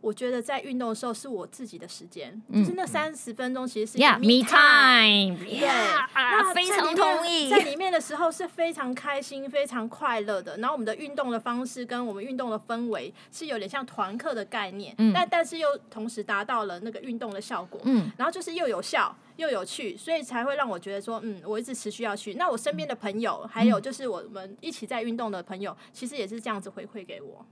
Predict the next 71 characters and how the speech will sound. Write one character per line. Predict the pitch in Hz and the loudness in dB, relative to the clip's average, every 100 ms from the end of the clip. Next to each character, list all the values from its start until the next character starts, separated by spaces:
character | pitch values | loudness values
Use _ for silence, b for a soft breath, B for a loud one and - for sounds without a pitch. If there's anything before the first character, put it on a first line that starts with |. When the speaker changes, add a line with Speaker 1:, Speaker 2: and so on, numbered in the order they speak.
| - | 4
Speaker 2:
嗯， | 214 180 - | 4 4 0
我 | |
觉 | 196 220 | 0 2
得 | 220 | 6
me | 208 214 | 6 6
time | 226 180 147 | 4 2 2
就 | 220 | 0
是 | 233 208 | 2 2
对， | 226 208 147 - | 2 0 0 -2
而 | 196 | -2
且 | 202 190 156 - B B | 0 -2 -2 -6 B B
你 | 220 247 | 4 6
一 | 294 | 6
定 | 381 | 4
要 | - - | 4 0
坚 | 330 320 349 | 2 4 4
持 | 214 196 | 0 0
住 | 226 | 2
那 | 202 190 | 2 0
个 | 170 | -2
me | 165 175 | -4 -6
time， | 185 175 | -2 -2
就 | 196 339 | 0 2
是 | 392 | 2
每 | 311 208 | 2 4
个 | |
礼 | 220 | 2
拜 | 202 240 | 2 0
这 | 233 330 294 | 0 2 2
个 | 214 | 2
时 | 180 | 2
段 | 208 185 - B B | 2 2 0 B B
就 | - | -10
是 | 254 | -6
我 | 254 190 107 - | -4 -4 -4 -6
的， | - - | -6 -6
不 | - 226 | -2 0
管 | 220 | 2
是 | 196 226 | 2 0
先 | 208 202 202 | 0 0 0
生、 | 196 185 196 | 0 0 0
小 | 180 151 | 0 0
孩、 | - 156 151 | -2 -6 -6
公 | - 185 | -4 -2
公 | 190 190 | -2 -2
婆 | 190 170 | -4 -4
婆、 | 170 | -6
爸 | 165 | -2
爸 | 180 160 | 0 0
妈 | 165 170 | 0 -2
妈、 | 170 175 | -2 -2
爷 | 170 175 | -4 -6
爷 | |
奶 | 175 151 | -6 -10
奶， | |
全 | 160 - 233 | -6 -2 0
部 | 294 | 0
都 | |
不 | 339 | -2
可 | 294 359 | 2 2
以 | 180 | 2
烦 | 151 156 175 | -2 -6 -6
我， | 170 | -6
这 | 247 | -4
就 | 302 | -2
是 | 302 | 0
我 | 277 180 | 0 -2
运 | 226 196 | -2 -2
动 | 185 160 | -4 -6
的 | 147 | -10
时 | - - | -12 -12